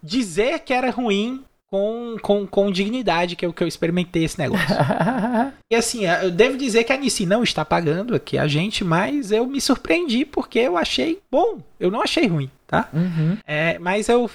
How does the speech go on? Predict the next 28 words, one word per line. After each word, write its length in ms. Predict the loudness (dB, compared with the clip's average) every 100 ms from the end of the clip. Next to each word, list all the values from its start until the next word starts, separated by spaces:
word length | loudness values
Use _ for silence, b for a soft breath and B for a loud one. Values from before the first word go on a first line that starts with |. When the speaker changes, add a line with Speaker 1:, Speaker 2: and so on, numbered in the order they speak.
| 0
Speaker 1:
eu, 320 | 2 2 2
eu 100 | 0
segui 280 | 0 -2 2
a 40 |
recomendação 600 | 2 0 -4 2 2 2
da 100 | -4
embalagem 440 | -2 0 0 0 0
e 20 |
coloquei 320 | 0 -2 -2
um 60 | -2
pouquinho 280 | -2 -2 -6
de 60 |
chocolate 380 | -2 2 0 0
granulado 580 | 0 0 0 0 2 0
antes 140 | -2
de 80 | -2
comer. 440 | -2 2 2 0 -2
E, 180 | -2 -2
e 40 |
realmente 580 | -2 0 0 -2 -6 0
eu 80 | 0
acho 140 | 0
que 40 |
o 20 | 0
granulado 440 | 0 0 -2 0
fez 200 | 0 0
muita 260 | 0 0 -2
diferença. 460 | -4 0 0 -2